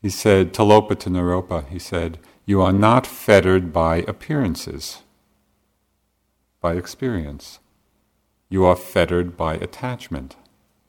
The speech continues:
so cut your attachment." It's the same message. Liberation through non-clinging.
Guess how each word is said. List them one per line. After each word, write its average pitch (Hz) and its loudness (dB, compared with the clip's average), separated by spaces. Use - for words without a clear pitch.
so - -8
cut - -6
your 82 -6
attachment." 85 -14
It's - -12
the 120 -4
same 120 -4
message. 117 -10
Liberation 95 0
through 90 -4
non-clinging. 82 -6